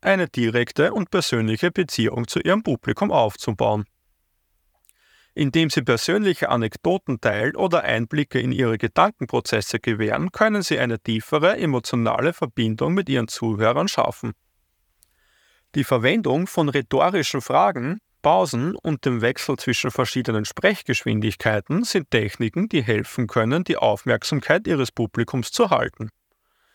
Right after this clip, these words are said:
Ein gelegentliches Einbinden von Audioelementen wie Musik oder Soundeffekten kann ebenfalls zur Dynamik beitragen.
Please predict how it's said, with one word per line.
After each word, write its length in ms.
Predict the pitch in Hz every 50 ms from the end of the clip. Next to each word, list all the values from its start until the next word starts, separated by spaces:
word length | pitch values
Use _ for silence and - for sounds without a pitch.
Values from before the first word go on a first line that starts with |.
| _ _ _ _ _ _ _
Ein 200 | - 156 147 135
gelegentliches 920 | 147 147 139 123 - 196 247 - 214 156 - 156 143 120 - 135 110 -
Einbinden 640 | - 123 147 180 175 - - 117 110 - - - 117
von 180 | - 135 -
Audioelementen 1040 | - 135 147 170 - 143 123 - 117 113 113 113 110 110 104 101 98 - - 139 147
wie 80 | 156 143
Musik 480 | 127 120 117 - - 180 165 139 -
oder 200 | - 120 107 107
Soundeffekten 960 | - - - 156 175 180 165 - 110 - - - 110 101 - - _ 143 156
kann 200 | - - 165 190
ebenfalls 540 | - 143 120 113 117 113 - 123 110 101 -
zur 140 | - - 120
Dynamik 560 | 107 117 110 110 107 104 104 107 104 - -
beitragen. 560 | - 107 104 98 - 107 110 107 107 107 107